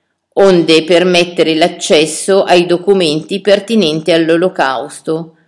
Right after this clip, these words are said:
così che si possa accertare la verità. Una nota dice:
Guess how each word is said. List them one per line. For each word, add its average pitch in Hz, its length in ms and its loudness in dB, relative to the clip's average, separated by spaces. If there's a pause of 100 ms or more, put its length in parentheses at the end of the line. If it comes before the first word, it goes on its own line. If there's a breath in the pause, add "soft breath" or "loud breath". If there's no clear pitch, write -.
(380 soft breath)
così 185 420 2
che 175 140 0
si 175 240 -6
possa 165 600 0
accertare 160 1160 -2
la 165 160 4
verità. 147 800 -2 (3000 loud breath)
Una 185 240 2
nota 180 680 2 (160)
dice: 156 680 -6